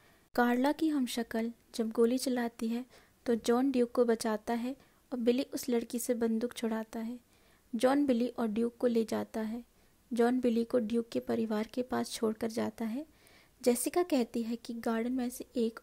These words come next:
और हमशक्ल बाहर निकला है, पर वो पता नहीं किसका है। वो खतरनाक औरत फिर से किसी हमशक्ल को कंट्रोल कर रही है, पर इस बार वो ड्यूक की पत्नी है, जिसके दांत उसने पहले निकाले थे। वो हमशक्ल ड्यूक को घायल कर देती है।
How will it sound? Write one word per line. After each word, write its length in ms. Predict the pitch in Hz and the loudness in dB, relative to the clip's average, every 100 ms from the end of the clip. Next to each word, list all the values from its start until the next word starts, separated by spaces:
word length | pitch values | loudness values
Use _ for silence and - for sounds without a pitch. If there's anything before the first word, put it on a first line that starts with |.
| - | -6
और 160 | 233 262 | -2 -2
हमशक्ल 540 | 254 240 - 233 233 | 0 -2 -2 -4 -2
बाहर 300 | 220 214 226 | -2 -2 -2
निकला 340 | 214 220 220 214 | -2 -4 -4 -4
है, 220 | 220 240 - - - - | -4 -8 -14 -20 -20 -2
पर 100 | 240 | 2
वो 80 | 247 | 2
पता 360 | 247 240 240 | 0 -2 0
नहीं 160 | 240 269 | 0 -2
किसका 420 | - 233 - - | -2 -4 -6 -8
है। 240 | 226 226 233 - - - _ | -6 -6 -10 -18 -20 -20 _
वो 60 | 254 | -8
खतरनाक 680 | 254 262 262 254 262 277 - | -2 0 2 0 0 -2 -2
औरत 280 | 233 240 - | 0 0 0
फिर 180 | 233 | 0
से 160 | 226 262 | 2 -2
किसी 320 | - 247 277 | -4 -6 -4
हमशक्ल 540 | 240 226 - 233 233 233 | -2 -2 -2 -4 -2 -2
को 160 | 247 | -4
कंट्रोल 400 | 240 220 214 233 | -2 -2 0 -2
कर 220 | 247 240 | -2 -2
रही 200 | 240 233 | 0 0
है, 340 | 233 285 - - - - | 0 -4 -14 -20 -20 -4
पर 100 | 262 254 - | -4 -2 -2
इस 240 | 254 - | -2 0
बार 260 | 220 214 233 _ - | 0 0 -4 _ -2
वो 60 | |
ड्यूक 280 | 220 233 233 - | 0 0 -2 -4
की 80 | |
पत्नी 480 | 240 - 220 - 220 | -6 -4 -4 -4 -4
है, 200 | 214 226 - _ - _ - | -4 -6 -12 _ -20 _ -4
जिसके 280 | 233 - 240 | -2 2 2
दांत 340 | 226 226 247 - | 4 0 -2 -8
उसने 240 | 240 - 233 | -8 -4 -6
पहले 380 | - 233 233 233 | 0 0 2 2
निकाले 480 | 220 214 220 226 | 0 -2 -6 -6
थे। 200 | 220 233 233 - - - _ | -8 -12 -14 -16 -20 -20 _
वो 80 | 262 | -2
हमशक्ल 500 | 247 262 254 262 277 | 0 0 2 0 2
ड्यूक 300 | 269 240 247 | 4 4 2
को 120 | - | 0
घायल 320 | 233 233 233 240 | -2 2 2 0
कर 180 | 220 | -2
देती 340 | 220 220 - 226 | -4 -6 -4 -4
है। 220 | 226 240 | -4 -6